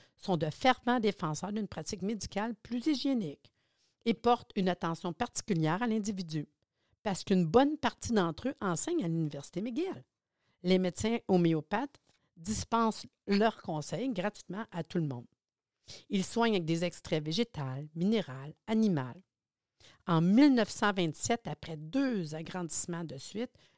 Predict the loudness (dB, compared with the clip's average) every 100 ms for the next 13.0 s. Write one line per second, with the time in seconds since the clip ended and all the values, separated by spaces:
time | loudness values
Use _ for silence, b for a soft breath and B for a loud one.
0 | 0 4 4 2 -4 -2 -2 -4 -6 -6
1 | -8 -2 0 0 -4 -8 -8 -8 _ -14
2 | -14 -14 -12 -12 _ _ _ _ _ _
3 | 4 4 4 2 2 4 4 4 0 -4
4 | -2 0 2 0 -2 -2 0 2 2 0
5 | 0 -2 -4 -8 -2 -2 0 -4 -8 -10
6 | -4 -2 -4 -6 -8 -6 -6 -6 -8 -8
7 | -10 -12 -20 _ _ _ _ B B 2
8 | 6 8 8 4 2 -2 -2 -2 0 2
9 | 2 2 -2 -4 -2 -2 -2 -2 -2 0
10 | 0 0 -4 -4 -4 -6 -6 _ _ _
11 | _ _ _ _ _ _ -20 B B 0
12 | 4 4 4 0 0 4 6 6 2 0